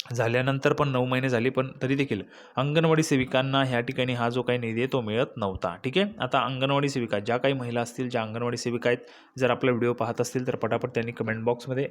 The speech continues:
"आम्ही अंगणवाडी सेविका आहोत" असं लिहून पाठवायचं आहे. बघा, तुम्हाला पैसे आता वाटप सुरू होणार आहे. लवकरच तुमच्या खात्यामध्ये जो काही निधी आहे तर तो निधी या ठिकाणी वाटप होणार आहे. तर अशा पद्धतीने जर आपण पाहिलं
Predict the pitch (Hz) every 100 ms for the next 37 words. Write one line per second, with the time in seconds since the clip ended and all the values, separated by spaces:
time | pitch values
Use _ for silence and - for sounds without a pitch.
0 | - 120 117 110 120 120 123 123 117 120
1 | 123 123 110 117 110 131 113 104 107 101
2 | 95 - - - 123 120 135 131 127 135
3 | 120 113 127 127 123 117 135 - 127 131
4 | 127 123 113 127 131 - 117 123 120 113
5 | 123 127 123 120 120 113 117 123 - -
6 | - - _ 131 - 139 117 113 139 113
7 | 104 - 139 214 - - - 110 110 147
8 | - 113 107 123 101 110 - _ _ -
9 | - - 151 - - 165 147 151 143 147
10 | 151 147 139 135 135 120 131